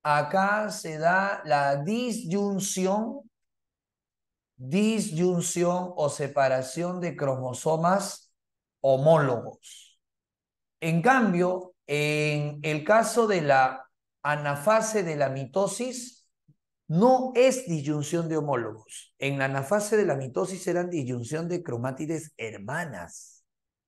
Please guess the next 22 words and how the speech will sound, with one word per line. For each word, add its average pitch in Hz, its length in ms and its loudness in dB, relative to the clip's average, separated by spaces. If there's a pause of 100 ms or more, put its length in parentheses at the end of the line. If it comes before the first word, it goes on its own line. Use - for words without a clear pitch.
(140)
Acá 156 240 -2
se 151 80 -4
están 170 220 -2
separando 156 760 -2
homólogos. 120 800 -2 (1200)
¿Se 175 320 4
nota 247 420 6
o 208 60 4
no 208 160 4
la 220 140 4
diferencia 196 960 0 (420)
entre 156 400 -2
la 147 140 6
mitosis 185 1000 -4 (460)
y 156 120 -2
la 139 100 4
meiosis? - 880 -4 (160)
Yo 151 160 0
creo 226 160 4
que 170 80 -2
sí, 147 300 -4
¿no? 127 120 -14